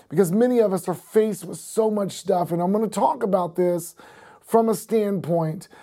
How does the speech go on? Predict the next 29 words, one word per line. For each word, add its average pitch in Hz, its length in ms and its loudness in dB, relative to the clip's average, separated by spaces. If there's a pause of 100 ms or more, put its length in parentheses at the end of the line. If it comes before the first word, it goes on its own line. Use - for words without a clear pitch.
(200)
of 165 120 2
how 196 840 2
we 185 300 -4
get 160 800 0 (560)
past - 840 -4 (440)
our 165 160 2
time 170 420 -4
of 151 140 -4
turmoil. 185 640 -2 (400)
And 165 160 0
praise 196 480 2
is 160 140 -4
how 170 120 2
we 170 120 -2
get 180 200 2
through 170 120 -2
that. 143 240 -10
So 185 360 2 (300)
without - 340 2
further 226 300 6
ado, 208 240 2
let's 233 240 0
get 208 200 2
started. 196 520 2
If 208 140 -2
you 311 140 -2
have 330 220 4
your 277 120 -2
Bible, 202 580 2